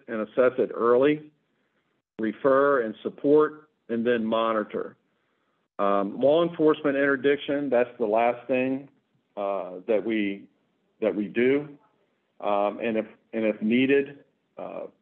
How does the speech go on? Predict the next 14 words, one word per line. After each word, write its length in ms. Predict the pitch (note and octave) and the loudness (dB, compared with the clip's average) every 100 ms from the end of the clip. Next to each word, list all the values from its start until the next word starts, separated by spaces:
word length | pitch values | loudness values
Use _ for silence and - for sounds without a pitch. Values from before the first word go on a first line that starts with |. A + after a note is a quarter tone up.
| _ | _
we 140 | G#2+ A2 | -10 -4
go 220 | A#2 A2+ | -2 -2
through 160 | A#2+ A2 | 0 0
our 80 | G#2 | 0
judicial 560 | G2+ G#2 A2+ - G#2 - | -2 -4 -4 -2 -6 -2
system, 440 | G#2+ G#2 G2+ G2 F#2+ _ _ _ _ _ _ | -2 -2 -4 -6 -10 _ _ _ _ _ _
uh, 220 | F#2+ F#2 F2 | -6 -6 -4
in 100 | G#2 | -2
the 100 | G#2 | -2
U 220 | G2+ G#2 | 0 0
S 80 | G2+ G2 | 0 -4
Attorney's 440 | - A2+ G2+ G2+ | -4 -2 -2 0
Office 420 | G2+ F#2+ F#2 F#2 - _ _ _ _ _ _ _ _ _ | 2 2 0 -6 -8 _ _ _ _ _ _ _ _ _
to 400 | A#2 G2+ F#2+ F#2+ | -2 0 -2 -4